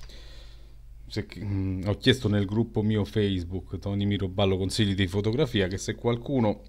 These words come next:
aveva delle curiosità tecniche e mi avesse fatto delle domande specifiche, e ho specificato specifiche, <laughs> avrei risposto molto volentieri. Fino adesso mi hanno fatto una sola domanda diretta,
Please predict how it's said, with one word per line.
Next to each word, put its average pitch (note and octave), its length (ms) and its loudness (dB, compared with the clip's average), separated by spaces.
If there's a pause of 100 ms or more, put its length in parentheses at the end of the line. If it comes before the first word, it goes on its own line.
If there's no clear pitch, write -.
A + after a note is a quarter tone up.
(440)
aveva G#2+ 320 6
delle G2 220 6
curiosità G2+ 580 4
tecniche F#2 600 2
e F2+ 40 0
mi F#2 120 2
avesse A2+ 300 2
fatto F#2+ 300 0
delle F2+ 220 -4
domande G2+ 400 2
specifiche, F#2+ 840 -2 (380)
e G2+ 100 0
ho G2+ 80 4
specificato G#2 960 0
specifiche, F2+ 960 -4 (100)
<laughs> - 160 2 (720)
avrei A#2+ 520 6
risposto G#2 500 0
molto G2+ 260 0
volentieri. F2+ 580 0 (460)
Fino B2 220 2
adesso F3 280 4
mi A2+ 120 6
hanno A2 140 6
fatto G#2+ 260 0
una A#2+ 120 6
sola A#2+ 240 8
domanda G2 440 4
diretta, G2+ 500 2